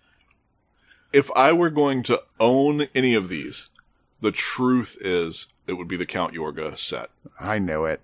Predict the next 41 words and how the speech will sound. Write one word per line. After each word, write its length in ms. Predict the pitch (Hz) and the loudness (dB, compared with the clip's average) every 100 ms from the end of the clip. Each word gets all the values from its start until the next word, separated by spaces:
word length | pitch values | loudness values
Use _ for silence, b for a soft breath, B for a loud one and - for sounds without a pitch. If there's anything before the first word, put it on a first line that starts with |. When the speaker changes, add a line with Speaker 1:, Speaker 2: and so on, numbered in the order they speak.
| _ - | _ -10
Speaker 1:
If 140 | 92 | 2
I 60 | 113 | 4
was 200 | 120 117 | 4 2
gonna 200 | 127 120 | 0 0
own 300 | 101 110 110 | 0 0 0
any 140 | 104 | 0
of 100 | 101 | 0
these 240 | 98 98 98 | 0 -2 -4
and 220 | 92 87 | -6 -4
revisit 480 | 101 101 110 113 101 | -4 -2 -2 -2 -4
them 140 | 107 | -4
anytime 420 | 98 95 117 110 | -4 -4 -2 -2
soon, 500 | 101 - 95 87 85 - _ _ _ _ | -2 -2 -4 -6 -10 -14 _ _ _ _
it 80 | - | -6
would 120 | 87 | -4
be 80 | 87 | -2
the 80 | 92 | -4
Count 280 | - 87 87 | -2 -4 -4
Yorga 280 | 82 82 - | -6 -8 -8
set. 280 | - - - _ _ _ _ _ _ | -8 -10 -14 _ _ _ _ _ _
Doesn't 260 | - 107 131 | 2 2 4
mean 140 | 143 | 2
I 80 | 147 | 2
think 240 | 143 160 135 | 2 0 2
Count 220 | 143 127 | 0 4
Yorga, 500 | 127 127 123 120 110 | 4 4 4 4 2
the 100 | 110 | -2
two 180 | - 123 | 0 0
movies, 320 | 120 117 98 | 0 0 -2
were 240 | 104 98 | 0 0
better 520 | 90 87 98 107 110 | 0 2 4 4 2
than 580 | 101 98 95 95 92 92 - _ _ _ | 2 0 -2 -4 -8 -12 -14 _ _ _
Blowout. 600 | 98 98 92 73 82 - - - 113 | -2 2 2 2 -2 -6 -14 -8 -4
Speaker 2:
Sure. 400 | - 110 85 - _ _ _ _ | 0 0 0 -6 _ _ _ _
Speaker 1:
I 60 | 123 | 2
Speaker 2:
'Cause 140 | 127 | 4
they 100 | 127 | 4
Speaker 1:
just 120 | 120 | 4
Speaker 2:
are 80 | 117 | 2
Speaker 1:
don't 240 | 117 110 | 2 2
know 60 | 110 | 4